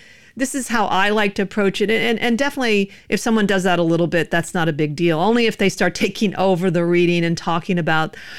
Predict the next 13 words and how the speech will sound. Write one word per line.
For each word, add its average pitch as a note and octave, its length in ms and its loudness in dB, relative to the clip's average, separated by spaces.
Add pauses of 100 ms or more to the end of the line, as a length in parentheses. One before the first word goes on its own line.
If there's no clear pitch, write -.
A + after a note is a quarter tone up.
(120)
"Yes, C4 260 0
I G#3 240 2
had F3 420 0
this F3 320 -2
trend F#3 420 0
last F3 320 -2
year G#3+ 80 2
myself. A3 680 0
And F#3+ 120 0
under C4 260 0
that G3 220 0
trend, G#3 480 0
I E3 320 0